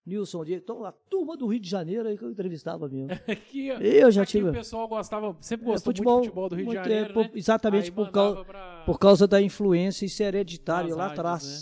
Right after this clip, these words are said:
Speaker 2: né?
Speaker 1: Porque se pegava emissoras do Rio de
Speaker 2: Emissoras
Speaker 1: Janeiro.
Speaker 2: do Rio.
Speaker 1: Então, o pessoal aprendeu,
Speaker 2: Mas tá mudando,
Speaker 1: não
Speaker 2: gente.
Speaker 1: só aqui em Tocantins, a região toda, aprendeu a, a olhar o carioca.
Speaker 2: É.
Speaker 1: Mudou muito.
Speaker 2: Tá mudando, tá
Speaker 1: Muito,
Speaker 2: mudando.
Speaker 1: muito. Hoje é,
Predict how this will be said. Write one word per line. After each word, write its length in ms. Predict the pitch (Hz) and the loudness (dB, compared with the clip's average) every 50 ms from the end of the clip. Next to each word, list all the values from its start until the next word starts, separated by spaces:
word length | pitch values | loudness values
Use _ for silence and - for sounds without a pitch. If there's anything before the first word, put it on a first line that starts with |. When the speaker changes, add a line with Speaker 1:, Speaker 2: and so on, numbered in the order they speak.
| - - | -16 -18
Speaker 2:
né? 20 | _ _ _ _ _ _ _ _ _ _ _ _ | _ _ _ _ _ _ _ _ _ _ _ _
Speaker 1:
Porque 260 | 165 151 _ - 180 | -14 -12 _ -8 -8
se 160 | - - - | -8 -8 -8
pegava 540 | _ 196 175 143 160 165 156 160 160 - - | _ -4 -2 2 2 2 2 0 -2 -2 -2
emissoras 500 | 160 156 156 - - 170 165 160 160 156 | -2 -2 -4 -4 -2 -2 0 2 2 2
do 80 | 156 | 2
Rio 160 | 147 139 156 151 | 2 2 2 2
de 120 | 135 143 | 2 0
Speaker 2:
Emissoras 140 | 147 143 135 139 | 0 2 2 2
Speaker 1:
Janeiro. 180 | 147 143 139 139 | 2 2 0 -4
Speaker 2:
do 120 | 147 151 | -10 -12
Rio. 280 | 147 147 139 135 139 135 _ _ | -14 -12 -12 -14 -14 -16 _ _
Speaker 1:
Então, 680 | - 143 143 135 - 156 156 160 170 175 175 175 151 _ _ _ _ _ _ _ _ | -10 -10 -8 -2 0 0 2 2 0 0 -2 -4 -8 _ _ _ _ _ _ _ _
o 160 | - 156 147 | -14 -14 -14
pessoal 340 | 139 - 160 143 - 160 160 | -10 -10 -10 -8 -6 -6 -6
aprendeu, 800 | 160 - _ 196 185 180 165 139 170 170 185 202 214 233 220 - _ _ _ _ | -6 -6 _ -8 -8 -8 -10 -8 -4 2 4 4 4 4 0 -8 _ _ _ _
Speaker 2:
Mas 220 | - 247 277 - - | -10 -10 -10 -10 -8
tá 100 | - 330 | -10 -10
mudando, 420 | 339 339 370 277 185 190 190 180 | -6 -6 -8 -6 -6 -6 -2 2
Speaker 1:
não 180 | 185 220 233 226 | 4 4 4 2
Speaker 2:
gente. 100 | 202 - | 0 -2
Speaker 1:
só 120 | - 214 | -2 -2
aqui 180 | 214 208 - 214 | -4 -2 -6 -8
em 40 | 202 | -4
Tocantins, 560 | - 202 190 - 190 170 - - 247 285 240 | -4 -6 -6 -6 -10 -10 -10 -10 -10 -8 -6
a 80 | 233 196 | -6 -4
região 340 | 180 185 175 160 170 175 | -4 -4 -4 -6 -10 -10
toda, 340 | 165 - 170 196 254 247 226 _ _ _ _ _ _ _ _ _ | -8 -6 -4 -4 -4 -6 -10 _ _ _ _ _ _ _ _ _
aprendeu 580 | - 170 - - 185 185 175 156 160 175 185 190 | -12 -12 -10 -6 -6 -6 -4 -4 -4 -4 -4 -4
a, 100 | 185 180 | -6 -6
a 100 | 190 170 | -4 -2
olhar 200 | 165 165 165 160 | -2 0 0 -2
o 60 | 156 | -4
carioca. 320 | - 170 160 151 143 143 | -6 -6 -6 -6 -6 -4
Speaker 2:
É. 40 | 165 | -4
Speaker 1:
Mudou 220 | 170 180 156 214 | -2 2 2 2
muito. 320 | 269 254 233 285 247 233 180 | 2 2 -2 -2 -4 -6 -10
Speaker 2:
Tá 120 | - 208 | -8 -8
mudando, 460 | 233 285 311 233 214 185 160 135 226 | -8 -8 -10 -10 -10 -12 -12 -14 -12
tá 80 | 285 381 | -4 -2
Speaker 1:
Muito, 300 | 277 262 302 - - 220 | 0 0 0 -2 -8 -10
Speaker 2:
mudando. 120 | 165 156 | -10 -8
Speaker 1:
muito. 240 | 185 240 247 - 185 175 | -8 -8 -8 -8 -4 -2
Hoje 260 | 196 233 247 247 311 | -2 -2 -2 -4 -8
é, 120 | 277 202 | -8 -10